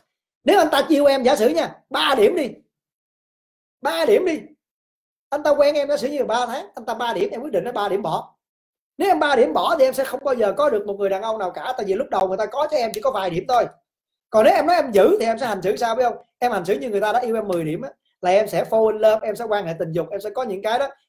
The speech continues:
Và anh ta cũng sẽ buồn, anh, anh ta sẽ nản, anh ta sẽ tụt cảm giác yêu và anh ta ra đi. Do đó là em hành xử như thế nào, theo em thấy là cực đoan cũng, cũng, cũng không nên đó chứ.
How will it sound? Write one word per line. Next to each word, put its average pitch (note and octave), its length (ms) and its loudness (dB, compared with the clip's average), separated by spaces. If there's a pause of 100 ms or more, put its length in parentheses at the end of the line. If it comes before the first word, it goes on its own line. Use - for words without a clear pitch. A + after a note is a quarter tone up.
Và G#3 160 2
anh B3+ 260 -2
ta B3 220 4
cũng A#3 120 -4
sẽ A3 160 2
buồn, F#3+ 240 6
anh, G3+ 120 -4
anh A#3 200 0
ta G#3 60 0
sẽ A#3+ 120 -6
nản, F#3 300 -8
anh A#3 140 -14
ta A3 100 -6
sẽ F#3+ 200 -4 (280)
tụt G#3 200 4
cảm G#3 120 2
giác C4 160 0
yêu A3 160 4
và F3+ 80 4
anh G3 100 -2
ta F#3+ 120 0
ra F#3 160 0
đi. F#3 160 -2 (680)
Do C4 100 6
đó F4 60 6
là E4 80 6
em C#4 200 -2
hành G3+ 180 -4
xử F#3 120 2
như D4+ 180 0
thế D4 120 6
nào, A3 260 -2
theo A#3 120 -2
em A#3 60 -4
thấy C4+ 120 -4
là B3 120 -6
cực G3+ 120 -10
đoan A3+ 240 4
cũng, G3+ 220 -6
cũng, G3+ 160 -10
cũng G#3 240 -6
không B3 180 -14
nên B3+ 200 2
đó C#4 80 -12
chứ. B3 80 0